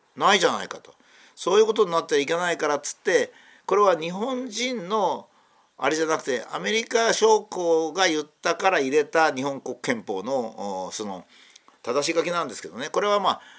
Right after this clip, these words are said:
あ、アメリカ軍の将校にこの千九百二十八年の戦争放棄条約があったからでしょうね。ところが、結構な文化人でもですね、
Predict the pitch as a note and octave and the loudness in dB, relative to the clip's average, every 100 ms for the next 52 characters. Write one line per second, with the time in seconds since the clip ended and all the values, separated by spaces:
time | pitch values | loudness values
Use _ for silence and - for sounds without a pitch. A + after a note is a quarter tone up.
0 | - - D3 E3+ E3 D#3+ D3 C3+ D#3+ C#3 | -14 -6 -2 0 0 0 -2 0 2 0
1 | C3+ C3+ B2 C3 B2+ D#3+ D3 B2 C#3+ C3 | -4 -6 -6 -6 -4 -4 -4 -4 -6 -4
2 | B2 B2+ E3+ C#3+ B2+ A2 C#3 C3 D3+ B2+ | -4 -6 -6 -6 -6 -6 -6 -6 -4 -2
3 | C#3+ C#3 C#3 C#3+ A#2 - F2 - _ _ | -2 -4 -2 0 0 -4 -14 -16 _ _
4 | _ _ _ _ _ _ _ _ _ - | _ _ _ _ _ _ _ _ _ -20
5 | - - _ - - - D3+ F#3 - - | -20 -20 _ -20 -10 2 6 4 2 -6
6 | C#3 C3 G#2+ G2+ G2+ F#2+ F#3+ B3+ - - | -2 -2 -2 -6 -6 -4 -4 -4 -8 -20
7 | - - D#3+ D#3 A#3 A#3 G3+ F3 F#3+ D3+ | -20 -10 -6 0 4 4 4 4 4 4
8 | - - - - - - - - G#3 E3 | 0 -8 -8 -8 -6 -4 -4 -2 0 0
9 | C#3 F3+ F#3 F3+ D#3+ B2+ G#2+ F#2 F#2+ C#3+ | -2 -2 0 0 -2 -6 -8 -8 -10 -8
10 | D3 G#2+ | -4 -6